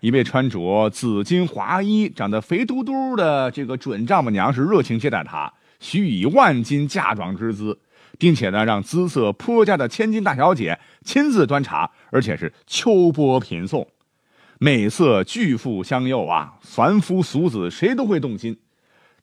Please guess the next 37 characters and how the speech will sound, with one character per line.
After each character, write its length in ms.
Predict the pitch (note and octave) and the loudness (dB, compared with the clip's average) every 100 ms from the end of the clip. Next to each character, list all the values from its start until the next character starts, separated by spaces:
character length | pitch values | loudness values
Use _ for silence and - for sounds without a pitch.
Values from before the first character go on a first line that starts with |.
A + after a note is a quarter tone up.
| - | -2
这 100 | C#3 | 2
位 140 | A#2 | 2
书 160 | G2+ B2 | 2 0
生 160 | A#2+ | 0
啊， 120 | G2 D#2+ | -2 -2
犹 160 | A2 | 0
豫 80 | C#3+ | 0
了 80 | B2+ | 0
半 160 | A2+ | -2
天， 220 | F2 G#2+ - _ _ _ - | -6 -12 -14 _ _ _ -12
这 80 | |
个 80 | G2 | -6
脸 240 | G#2 D#2+ C#2 | -4 -6 -8
呢 140 | E2+ - | -12 -2
憋 160 | C#3+ | 2
得 80 | B2+ | 2
通 260 | F#2+ E3 F3+ | 0 0 2
红， 380 | C3+ A#2 C#3 - _ _ _ | 2 2 0 -2 _ _ _
然 100 | - | -4
后 120 | F#2 | -4
说 180 | - G#2 | -4 -4
了 80 | F2 | -4
一 140 | E2 | -4
句 200 | E2+ - _ _ _ _ _ _ - | -8 -12 _ _ _ _ _ _ -20
：“呃， 100 | - - | -20 -16
要 100 | F2+ | -14
不 80 | F#2+ | -12
然， 200 | G#2+ A2+ - | -10 -12 -14
<laughs> 80 | - | -14
这， 100 | G#2 - _ - - | -12 -12 _ -20 -6
这 120 | A#2+ | -6
事 140 | - | -2
儿 140 | B2 G#2+ | 0 0
我 180 | A2 G2+ | 0 -2
能 140 | B2 | -2
答 180 | G2+ | -2
应， 100 | F2 | -4